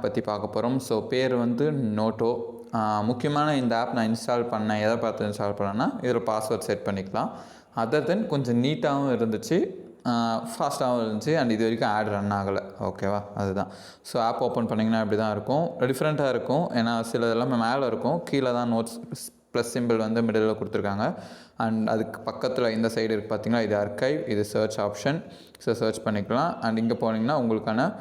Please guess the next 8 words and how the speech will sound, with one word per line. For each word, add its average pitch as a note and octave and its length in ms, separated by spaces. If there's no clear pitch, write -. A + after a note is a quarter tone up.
ஃபோல்டர், D3 480
actually C#3+ 300
இப்போ B2 180
ஜெனரல் B2 380
அப்படின்ற A#2+ 340
ஃபோல்டர்ல A2 400
இருக்கு. - 220
நீங்க D#3 180